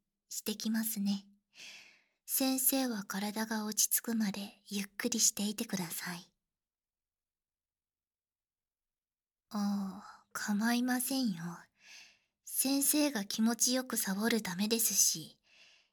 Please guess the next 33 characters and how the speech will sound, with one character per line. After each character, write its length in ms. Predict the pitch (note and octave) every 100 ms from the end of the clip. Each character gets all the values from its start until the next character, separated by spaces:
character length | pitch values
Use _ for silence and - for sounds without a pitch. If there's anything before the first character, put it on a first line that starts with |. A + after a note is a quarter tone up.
| -
先 380 | - A#3 A3+ A3+
生 300 | A3 A#3 A3
は 180 | F3 -
ご 140 | -
ゆ 160 | G3 G#3
っ 20 |
く 200 | G#3 G#3+
り 160 | G3+ F3+
ど 160 | F3+
う 60 | F3+
ぞ。 140 | - - - - _ _ _ _ _ _ _ _ _ _ _ _ _ _ _
手 120 | - G#3+
持 180 | A#3
ち 160 | A#3 A#3+
無 120 | B3
沙 120 | A#3+
汰 180 | C4 G#3+
で 140 | G3 G3
し 100 | -
た 120 | F3
ら、 200 | E3+ E3 - _ - _ _ _ -
漫 260 | A3 A#3
画 80 | A#3
や 200 | A#3+ A#3+
ゲ 200 | A#3 B3
ー 60 | A#3+
ム 120 | G3
も 140 | F3
あ 160 | E3+ F3
り 120 | G3
ま 120 | G3
す 160 | G3+ -
し、 320 | - - A3